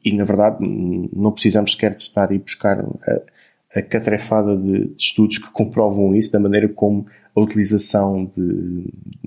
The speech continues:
da caneta, do manuseamento, da caligrafia é importante para o nosso desenvolvimento, ah, intelectual e, e, inclusive, com algumas relações com performances académicas.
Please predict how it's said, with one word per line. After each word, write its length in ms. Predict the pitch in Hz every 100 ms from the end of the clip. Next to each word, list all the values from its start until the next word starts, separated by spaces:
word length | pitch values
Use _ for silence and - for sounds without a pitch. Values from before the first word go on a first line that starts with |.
| - _ _ -
da 120 | 98
caneta, 540 | 98 107 98 110 107 98
do 140 | 101
manuseamento, 680 | 101 104 98 98 92 107 104
da 60 | 95
caligrafia 760 | 113 110 107 104 - 110 101
é 20 |
importante 400 | 98 98 - 95
para 140 | - 95
o 40 |
nosso 220 | 92 90
desenvolvimento, 680 | - 95 92 92 92 - - _ _ - _ _ -
ah, 480 | 92 92 90 87 -
intelectual 800 | 101 98 98 92 - 95 87 85
e, 160 | - 90
e, 220 | 107 98
inclusive, 520 | 107 117 110 101 107 98
com 140 | 101
algumas 340 | 95 95 98 98
relações 340 | 95 - 95
com 160 | - 98
performances 560 | - 95 92 87 92 -
académicas. 760 | - 90 87 90 104 110 -